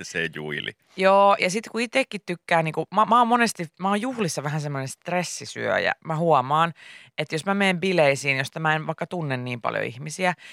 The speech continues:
Speaker 2: niin mä saatan niinku leiriytyä siihen tarjottavien äärelle.
Speaker 1: Mm.
Speaker 2: Ja sit mä vaan niinku, siis mä vaan, siis semmoisessa tekemisen puutteessa mä syön. Että tavallaan kun ei voi koko ajan juoda, niin sit mä syön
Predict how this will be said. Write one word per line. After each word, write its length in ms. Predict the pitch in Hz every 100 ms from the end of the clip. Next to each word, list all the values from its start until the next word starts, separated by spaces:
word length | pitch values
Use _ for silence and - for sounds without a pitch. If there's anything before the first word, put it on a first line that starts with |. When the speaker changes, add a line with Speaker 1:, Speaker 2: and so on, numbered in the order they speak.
| - -
Speaker 2:
niin 160 | 170
mä 80 | 180
saatan 320 | 185 196 240
niinku 220 | 285 277 233
leiriytyä 560 | 202 180 156 139 135
siihen 280 | 131 139 139
tarjottavien 720 | 151 135 120 - - - 107 -
äärelle. 460 | - 151 - 180 160
Speaker 1:
Mm. 200 | 156 147
Speaker 2:
Ja 80 | 165
sit 160 | 185 202
mä 100 | 220
vaan 200 | 240 202
niinku, 180 | 165 -
siis 440 | - 277 151 135
mä 120 | 151
vaan, 240 | 151 175 -
siis 160 | - 160
semmoisessa 380 | - 170 170 160
tekemisen 520 | 254 269 226 156 147 -
puutteessa 680 | 175 151 - 127 - 131 -
mä 100 | 139
syön. 640 | 131 - - 147 110 - 131 _ _ - - -
Että 140 | 147
tavallaan 240 | 165 165 160
kun 100 | 160
ei 40 |
voi 80 | 165
koko 240 | - 202 196
ajan 180 | 135 117
juoda, 440 | 135 127 123 156 190 _ - -
niin 140 | - 151
sit 180 | 160 127
mä 80 | 127
syön 640 | - - 127 143 185